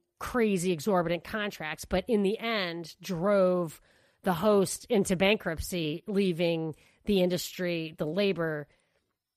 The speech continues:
without an industry. So I just feel like when you get central power,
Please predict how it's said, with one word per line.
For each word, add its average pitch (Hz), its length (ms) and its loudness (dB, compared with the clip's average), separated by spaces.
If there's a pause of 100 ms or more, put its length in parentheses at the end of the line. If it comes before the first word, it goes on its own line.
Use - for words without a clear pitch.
(380)
without 196 320 2
an 165 120 -2
industry. 208 540 -2 (100)
So 175 560 2 (800)
I 277 120 2
just 269 220 0
feel 254 160 -2
like 202 260 -4
when 190 140 -4
you 190 60 -6
get 240 220 -2
central 220 320 -6
power, 170 520 -4